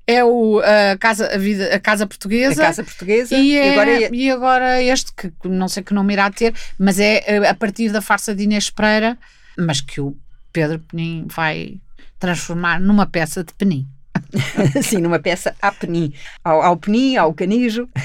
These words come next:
Speaker 1: Eu tive
Speaker 2: <laughs> to-,
Speaker 1: se-,
Speaker 2: todos, todos.
Speaker 1: eu, mas é verdade, eu tive o privilégio de trabalhar, hum, quase sempre com pessoas, eu já trabalhei, eh,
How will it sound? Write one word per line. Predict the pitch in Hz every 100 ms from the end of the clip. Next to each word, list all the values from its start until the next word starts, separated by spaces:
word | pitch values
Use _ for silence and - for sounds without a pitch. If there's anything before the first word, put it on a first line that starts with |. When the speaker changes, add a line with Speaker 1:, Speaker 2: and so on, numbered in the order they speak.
| - 139
Speaker 1:
Eu | 214 208
tive | 254
Speaker 2:
<laughs> | 226
to-, |
Speaker 1:
se-, | 196
Speaker 2:
todos, | - 240 202 -
todos. | 220 262
Speaker 1:
eu, | 247
mas | 277 247
é | 254
verdade, | 220 202 196 220
eu | 190
tive | - 180
o | 185
privilégio | - 220 208 202 190 190 202
de | 196
trabalhar, | - 208 208 202 196 196 214 214 - -
hum, | 185 180 190 180 -
quase | - 208 190
sempre | - - 202 196 -
com | 202 190
pessoas, | - 196 202 - - 196
eu |
já | 196
trabalhei, | 202 202 185 165 147 143 - -
eh, | 175